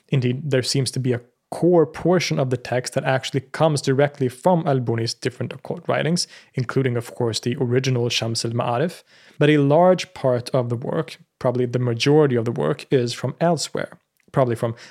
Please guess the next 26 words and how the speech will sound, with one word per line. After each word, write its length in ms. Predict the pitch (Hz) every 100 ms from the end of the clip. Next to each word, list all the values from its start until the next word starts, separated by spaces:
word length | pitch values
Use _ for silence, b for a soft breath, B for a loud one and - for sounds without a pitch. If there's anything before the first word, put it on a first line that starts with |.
| B
later 320 | 127 135 131
writings 420 | 123 135 131 135
by 160 | - 127
a 60 | 123
figure 300 | - 120 127
in 200 | 139 120
that, 300 | 110 147 _ _ _ _
what 140 | 139
we 40 | 120
call 200 | 120 117
the 180 | 117 120 139
Bunian 580 | 117 139 139 123 117
tradition 520 | 113 131 135 131 113 117
that 120 | 113
had 140 | 113
developed 460 | 120 120 135 113 -
over 140 | 123
the 100 | 120
centuries, 640 | - 160 135 - - -
right? 200 | - 135 - _ _ _ _
For 140 | - 170
example, 480 | - 131 - 143 -
a 60 |
lot, 520 | 139 160 135 165 - - 175 -
maybe 240 | 123 117
most, 640 | 151 127 143 135 - -